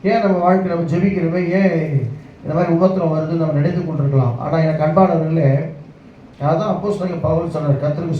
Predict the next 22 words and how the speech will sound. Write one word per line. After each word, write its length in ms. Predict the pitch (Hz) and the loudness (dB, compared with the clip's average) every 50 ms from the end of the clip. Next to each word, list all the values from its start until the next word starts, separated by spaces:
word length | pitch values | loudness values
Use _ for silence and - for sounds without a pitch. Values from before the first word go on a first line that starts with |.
| - | -2
ஸ்தோத்திரம், 360 | 147 147 156 151 139 123 113 113 110 - - - - - - - - - - | -4 -2 0 2 2 2 2 2 -4 -6 -12 -18 -20 -20 -20 -20 -20 -20 -6
நம்ம 160 | - 135 135 139 | 2 2 2 4
பிசாசின் 680 | 139 - - 190 208 214 220 226 220 220 220 202 - - | 4 2 2 4 4 4 6 4 4 4 0 -4 -2 -2
தந்திரங்களுக்கு 1040 | 180 196 190 190 214 214 208 202 196 190 190 190 190 233 247 254 220 175 135 - 113 - - - - - - - - - - - - - | 0 0 0 0 0 0 2 2 4 4 2 2 -2 -6 -4 -2 -2 0 -2 -2 -4 -10 -14 -18 -20 -20 -20 -20 -20 -20 -20 -18 -8 -2
எதிர்த்து 480 | 135 170 202 240 - - - 240 226 | 0 2 2 2 0 -4 -6 -6 0
நிற்க 300 | 202 208 202 202 202 214 | 2 2 2 2 0 -2
திராணி 480 | 202 202 - 180 185 196 214 240 240 240 | -4 -2 0 2 2 4 2 2 0 -2
உள்ளவர்களாகும்படிக்கு 920 | 233 220 220 214 208 208 202 190 190 185 185 175 170 170 185 190 214 233 196 - | -6 -6 -4 0 0 2 2 2 2 0 0 -4 -4 -6 -6 -6 -8 -8 -4 0
சர்வாயுத 580 | 196 185 190 202 226 226 226 226 226 233 220 | 0 0 2 2 4 4 4 4 4 0 -2
வர்க்கத்தை 440 | 202 202 196 196 202 202 196 196 185 | -2 -2 -2 -2 -6 -6 -6 -6 -4
தரித்து 400 | 170 165 165 165 - - 170 165 | -4 -2 -4 -4 -6 -8 -10 -8
கொள்ளுங்கள். 380 | 156 156 151 151 - 151 151 156 | -6 -6 -8 -8 -6 -4 -2 0
அப்ப 240 | 160 160 - - 202 | 0 2 2 2 2
இந்த 220 | 202 202 - 247 | 2 0 0 0
இடத்துல 240 | - 170 - - 262 | 0 0 -2 -2 0
ஆண்டவர் 460 | 226 208 208 208 214 208 202 196 190 | 0 2 2 0 0 0 -2 -2 -2
சொல்றார், 400 | 185 180 196 202 214 - - - - - - - - - - | -2 2 2 4 4 2 0 -4 -10 -16 -20 -20 -20 -18 -10
"நான் 280 | 120 139 165 185 208 208 | -4 0 2 2 2 2
உனக்கு 320 | 214 202 - 196 190 - - | 2 2 2 2 2 2 2
கேடகமாய் 680 | 202 233 269 269 269 262 247 240 233 226 226 208 202 | 4 4 4 4 4 2 2 2 2 2 2 2 2
இருக்கிறேன்னு" 520 | 208 202 190 - 190 190 185 175 165 - | 2 0 -2 -2 -4 -4 -4 -4 -6 -6
சொல்றார். 340 | 156 156 151 147 139 123 - | -6 -8 -4 -4 -2 -4 -4